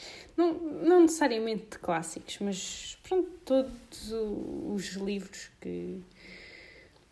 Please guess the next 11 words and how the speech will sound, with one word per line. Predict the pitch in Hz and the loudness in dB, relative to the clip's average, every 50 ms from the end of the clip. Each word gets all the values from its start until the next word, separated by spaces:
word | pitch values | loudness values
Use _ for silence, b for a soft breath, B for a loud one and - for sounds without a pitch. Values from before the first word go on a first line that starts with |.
| _ _ _ _ _ - _ _ _ _ _ - | _ _ _ _ _ -20 _ _ _ _ _ -12
que | - - - | -8 -2 0
envolvem | 208 202 190 202 202 190 185 185 196 196 | 0 0 2 2 2 2 2 2 0 0
histórias | 185 - - - - 190 185 185 185 185 185 185 | 0 -2 -2 0 0 2 2 2 2 0 -2 -2
de | - - | -6 -8
ficção | - - - 196 - - - - - - 185 196 208 208 202 190 | -10 -6 -6 -6 -6 -6 -8 -8 -4 0 2 2 2 2 2 2
ou | 170 160 160 | 0 0 0
mesmo | 165 175 175 160 165 175 175 | 0 -2 -2 -2 -2 -2 -4
que | 170 - | -4 -4
fossem | - 180 175 180 - 190 | -6 -6 -4 -4 -4 -4
reais, | 180 180 180 208 196 196 202 196 - | -4 -2 0 0 2 2 0 -2 -2
pá, | - 226 202 | 2 2 0